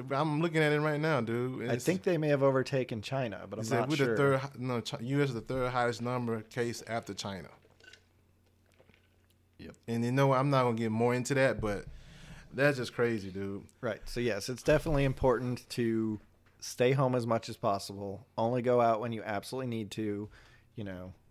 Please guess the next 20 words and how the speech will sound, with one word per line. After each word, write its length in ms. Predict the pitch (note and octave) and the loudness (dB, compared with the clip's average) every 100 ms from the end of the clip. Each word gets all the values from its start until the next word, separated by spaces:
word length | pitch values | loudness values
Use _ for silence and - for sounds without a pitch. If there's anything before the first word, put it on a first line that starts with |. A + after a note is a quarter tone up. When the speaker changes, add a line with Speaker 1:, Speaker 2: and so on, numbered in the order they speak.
| - - - - | -20 -20 -12 0
Speaker 2:
find 220 | C#3 C#3+ | 2 4
something 320 | C#3+ C3+ C#3 | 4 4 2
to 80 | C3+ | 4
occupy 440 | C#3 C3+ C3+ C3+ | 4 2 2 2
yourself. 560 | C3+ C3+ - C#3+ C3+ C3 - - - _ | 4 2 2 4 4 2 -6 -20 -20 _
Spend 240 | - - A2+ | -8 -2 2
more 160 | A#2 | 2
time 280 | A2+ B2 A#2+ | 4 2 0
on 140 | A#2+ A2 | -2 -4
Skype 420 | - C3+ B2+ B2 | 0 4 4 2
and 120 | A2+ | -2
Facebook 540 | - A#2+ - C3 B2 | 2 0 2 0 0
talking 400 | - B2 A#2+ B2+ | 0 0 0 0
to, 320 | A#2+ A#2 A2+ A2+ | 2 2 2 -2
you 100 | B2 | -4
know, 100 | G2+ | -6
friends. 640 | - A#2 A2+ A#2 A2+ - - | -2 0 0 -4 -6 -8 -8
Uh, 80 | A#2 | -6
not 240 | G#2+ - | -4 -6
Facebook. 380 | - F#2 - - | -8 -10 -10 -14